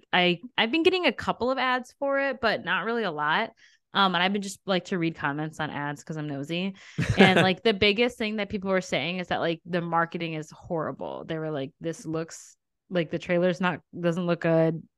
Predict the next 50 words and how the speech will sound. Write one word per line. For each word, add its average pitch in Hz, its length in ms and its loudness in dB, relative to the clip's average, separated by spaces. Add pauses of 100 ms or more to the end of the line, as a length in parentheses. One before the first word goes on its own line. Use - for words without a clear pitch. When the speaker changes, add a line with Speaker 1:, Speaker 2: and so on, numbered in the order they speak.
(240)
Speaker 1:
Every, 165 280 0
like, 175 200 2
I 160 80 4
haven't 165 300 0
even 175 160 -2
heard 196 160 0
of 190 60 -4
this, 190 200 0
and 180 80 -6
now 160 100 0
it's 160 80 -6
coming 160 220 -8
out 147 160 -8
tomorrow." 185 560 0
It's 147 200 -2
like, 208 200 2 (380)
they 214 160 6
didn't, 220 420 2
they 202 340 0
didn't 240 240 0
market 233 300 2
it 220 100 2
at 175 160 2
all, 170 300 -2
and 175 160 -8
they 170 80 -8
didn't 165 240 -10
really 160 160 -6
market 156 260 -6
it 151 140 -8
that 156 140 -8
well. - 360 -12 (180)
Like, 196 140 0
there 226 120 6
are 226 40 6
some 262 220 0
movies 240 240 2
that 208 100 4
you, 190 160 0
like, 180 160 0
hear 185 300 -4
too 185 160 -2
much 170 220 -2
about. 151 200 0
It's 151 100 -6
like, 160 120 -4
"I 156 100 -4
get 156 220 4
it. 156 140 0
Okay, 160 300 -2